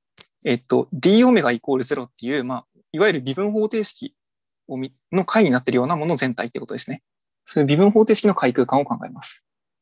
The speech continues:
で、そういうその、このDオメガゼロを満たすような、えっと、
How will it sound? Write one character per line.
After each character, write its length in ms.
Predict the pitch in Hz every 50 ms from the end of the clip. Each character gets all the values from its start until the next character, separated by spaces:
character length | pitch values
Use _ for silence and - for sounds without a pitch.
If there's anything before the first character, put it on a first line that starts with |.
| _ _ _ _ _ _ _ _ _ _ _ _ _ _ _ _ _ _ _ _ _ _ _ _ _ _ _ _ -
で、 240 | - 165 - _ _
そ 200 | - - - -
う 60 | 247 254
い 60 | 269
う 40 | 254
そ 120 | - 226
の、 180 | 220 214 240 - _ _ _ _ _ _ _ -
こ 120 | - 175
の 100 | 170 156
D 160 | 147 202 240
オ 40 | 302
メ 80 | 349 254
ガ 80 | 175 156
ゼ 100 | - 180
ロ 80 | 170
を 40 | 160
満 100 | 151 151
た 100 | 165 160
す 160 | - - -
よ 160 | 175 170 175
う 40 | 175
な、 240 | 190 220 - - - _
え 120 | - 131 123
っ 60 | 127 _
と、 140 | - 127 123